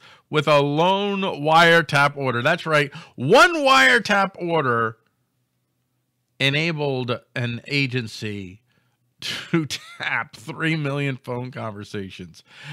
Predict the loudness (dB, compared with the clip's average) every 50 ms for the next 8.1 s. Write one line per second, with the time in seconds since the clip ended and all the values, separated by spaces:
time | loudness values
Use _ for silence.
0 | -2 2 4 4 4 6 4 2 2 0 -2 0 2 2 4 4 4 4 4 4
1 | 2 -4 -12 -20 _ -20 -20 -12 -6 0 2 2 2 2 2 4 6 6 8 8
2 | 6 6 4 2 2 4 4 6 6 6 4 4 2 0 0 2 2 4 4 2
3 | 0 0 0 0 0 0 0 2 2 2 2 0 -2 -2 -2 0 2 4 4 4
4 | 2 0 0 0 2 2 2 2 0 -2 -2 -2 -2 -2 -2 -2 -2 -2 -2 -2
5 | -2 -2 -4 -6 -8 -8 -6 -6 -6 -6 -6 -8 -12 -12 -12 -12 -14 -14 -14 -14
6 | -16 -16 -20 -18 -16 -14 -14 -12 -12 -14 -16 -18 _ _ _ -20 -20 -20 -20 -20
7 | -20 -20 _ -20 -20 -20 -20 -20 _ -20 -20 -18 -18 -18 -18 -18 -20 -20 -20 -20
8 | -20